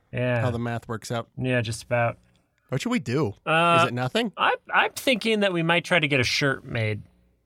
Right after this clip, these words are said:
Speaker 1: and have it available on Redbubble. And that's it. <laughs>
Speaker 2: And if no one buys that shirt, we call the podcast off, 'cause this was all an attempt to make money.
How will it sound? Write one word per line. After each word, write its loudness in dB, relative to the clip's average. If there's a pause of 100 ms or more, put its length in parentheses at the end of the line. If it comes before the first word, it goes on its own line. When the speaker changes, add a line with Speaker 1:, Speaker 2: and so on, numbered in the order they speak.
(140)
Speaker 1:
and 0
have 2
it 0
available 2
on -2
Redbubble. 0 (680)
And -4
that's 2
it. -4 (440)
<laughs> 2 (880)
Speaker 2:
And 0
if -6
no 4
one 4
buys 2
that 0
shirt, 0
we 2
call 4
the 2
podcast 4
off, 4
'cause 0
this 2
was 2
all 6
an 4
attempt 2
to 2
make 0
money. -2